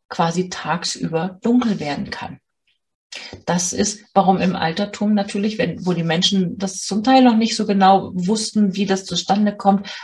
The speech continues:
ein wirklich beunruhigendes Omen ist. Und das gehört, kann man sich ja auch vorstellen. Und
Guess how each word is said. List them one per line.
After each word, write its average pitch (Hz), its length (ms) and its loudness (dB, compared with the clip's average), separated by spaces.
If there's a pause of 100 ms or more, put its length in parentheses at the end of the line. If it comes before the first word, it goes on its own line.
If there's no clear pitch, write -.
ein 196 240 4
wirklich 202 300 0
beunruhigendes 190 720 2
Omen 208 260 2
ist. - 140 -4
Und 165 140 -6
das - 140 -6
gehört, 208 280 -4 (180)
kann - 140 -6
man 196 160 4
sich 180 120 -4
ja - 100 2
auch 151 80 0
vorstellen. 202 580 0
Und 180 160 0